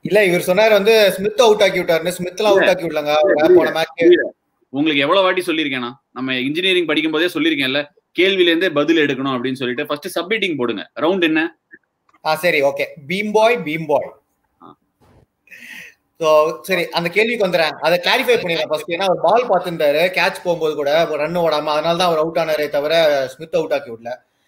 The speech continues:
Speaker 1: பீம் பாய், பீம் பாய் moment பாத்தீங்கன்னா எல்லாருமே ஜெனரலா பேட்ஸ்மேனை choose பண்ணுவீங்க. ஏன்னா பீம் பாய் என்னன்னா அடிக்கிறது நல்லா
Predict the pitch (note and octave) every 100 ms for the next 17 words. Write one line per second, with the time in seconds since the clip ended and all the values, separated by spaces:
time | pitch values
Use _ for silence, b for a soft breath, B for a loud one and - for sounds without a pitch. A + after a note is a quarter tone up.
0 | _ _ _ _ D3 B3 A#3+ B3+ G#3 G3
1 | F#3+ F#3 E3+ F3 E3+ D#3+ D#3 F3+ E3+ F3
2 | F3+ F3+ E3 E3+ F#3+ E3 G3 A3 G3+ -
3 | F3 - D#3 D3 E3 E3+ F#3+ G3 F#3 F3+
4 | F#3 E3 F#3 G3 F3+ F3+ D#3+ E3+ F3+ F3
5 | -